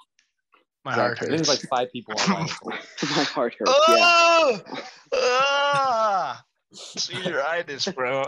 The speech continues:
Speaker 1: Ow.
Speaker 2: Man, this sucks. <laughs>
Speaker 1: <laughs> Ouch. Okay. Well, before I start crying, uh, let's talk about something happy, Lee. <laughs> Um,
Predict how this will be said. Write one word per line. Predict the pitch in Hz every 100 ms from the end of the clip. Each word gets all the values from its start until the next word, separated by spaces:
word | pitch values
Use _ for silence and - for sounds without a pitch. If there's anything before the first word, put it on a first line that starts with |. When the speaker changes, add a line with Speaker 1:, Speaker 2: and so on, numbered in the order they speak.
| -
Speaker 1:
Ow. | 190 - 165 139 120 - - _ _ _
Speaker 2:
Man, | 95 113 113 107 110
this | 113 127
sucks. | - 110 107 - - - -
<laughs> | 170 170 - _ _ _ -
Speaker 1:
<laughs> | - - 587 - 453 - 427 233 - - - _ _ _ _ _ - - - - - - - -
Ouch. | 113 117 - 156
Okay. | 139 113 107 - _ -
Well, | 151 147
before | 131 - 165
I |
start | 165 151 131
crying, | 147 143 143 147
uh, | 131 131 123 120
let's | 131
talk | - -
about | 135
something | - 151 151
happy, | 135 156 185 135 113
Lee. | 107 120 156 - 233
<laughs> | - - - - - -
Um, | -